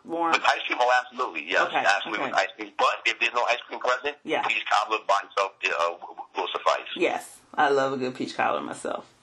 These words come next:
Speaker 1: Um,
Speaker 2: <laughs>
Speaker 1: so this is the holiday season. What food group or dish are you most looking forward to partaking during this season?
Speaker 2: Uh,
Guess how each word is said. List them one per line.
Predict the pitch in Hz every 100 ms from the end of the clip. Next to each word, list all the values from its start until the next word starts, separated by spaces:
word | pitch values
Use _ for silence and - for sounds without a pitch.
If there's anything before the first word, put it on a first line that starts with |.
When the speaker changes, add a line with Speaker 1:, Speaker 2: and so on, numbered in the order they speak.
| _ - - - - -
Speaker 1:
Um, | 214 208 175 156 139 190 185 190
Speaker 2:
<laughs> | - -
Speaker 1:
so | - - 202
this | 208 220
is | 381 294
the | 240
holiday | 208 202 170 165
season. | 170 151 147 143 156 202 262 - _ _ - - - - -
What | 180 214 208
food | - 220 220 214
group | - 196 202 -
or | 175 160
dish | 175 180 180
are |
you | 160 165
most | 165 165 165
looking | 165 143
forward | 139 156 147
to | -
partaking | 147 151 147 139 131 147 135 - -
during | 127 120
this | 117 -
season? | - 73 - - -
Speaker 2:
Uh, | - 90 - - _ _ - - - - -